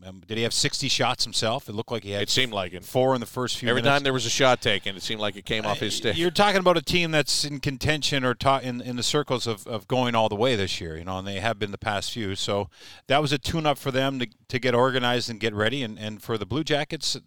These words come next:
Speaker 1: you know, the roster was, uh, more of an unproven roster. So you take that for what it's worth. The, the players that didn't get to show what they wanted to show, um, they'll be better.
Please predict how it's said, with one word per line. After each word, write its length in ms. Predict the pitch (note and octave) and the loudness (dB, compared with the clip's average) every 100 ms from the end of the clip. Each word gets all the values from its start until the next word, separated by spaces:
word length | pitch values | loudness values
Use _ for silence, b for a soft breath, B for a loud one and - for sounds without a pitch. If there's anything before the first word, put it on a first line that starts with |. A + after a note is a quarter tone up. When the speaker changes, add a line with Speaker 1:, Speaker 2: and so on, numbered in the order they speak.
| F#2+ | -10
Speaker 1:
you 80 | A#2+ | 0
know, 100 | B2 | 0
the 80 | |
roster 420 | A#2+ A2 A#2+ - C3 | 4 6 6 2 2
was, 400 | A2 A#2 A#2+ - B B B B | 4 2 2 -4 B B B B
uh, 360 | G2 G2 G#2 G2+ | -6 -4 -2 -4
more 260 | A2 A#2 B2 | -4 2 4
of 80 | A2+ | 4
an 80 | |
unproven 520 | A#2 A2+ - C3+ A#2 A2 | 0 0 2 2 2 2
roster. 440 | A#2 B2 - D#2+ | 2 2 -2 -4
So 360 | - G2+ F2+ - B B B B | -4 -2 -2 -4 B B B B
you 100 | B2+ | 0
take 260 | E3 F3+ | 4 2
that 220 | - D3 C#3+ | 6 4 4
for 140 | C3+ | 2
what 140 | B2+ | 2
it's 120 | B2+ - | 0 0
worth. 360 | A2+ A#2 - | 2 0 -2
The, 220 | G#2+ G#2 G#2 | -6 -4 -4
the 80 | |
players 340 | G#2 - D3+ D3 | -4 2 2 2
that 140 | C3 | -2
didn't 180 | B2 A#2 | -4 -4
get 140 | A#2 | -6
to 80 | A2 | -4
show 200 | - B2 | -2 0
what 140 | A2 G#2+ | 0 0
they 120 | G#2 | -2
wanted 260 | G#2 A2 | 0 0
to 100 | G2+ | -2
show, 460 | G2 - A2+ B2+ C3 b b | -6 0 2 2 0 b b
um, 420 | F#2+ F#2 F#2+ F2+ F2 _ _ _ | -8 -2 -2 -2 -8 _ _ _
they'll 120 | B2+ D3+ | 2 6
be 140 | D3+ | 4
better. 460 | A#2+ B2+ B2 E2+ | 4 4 4 0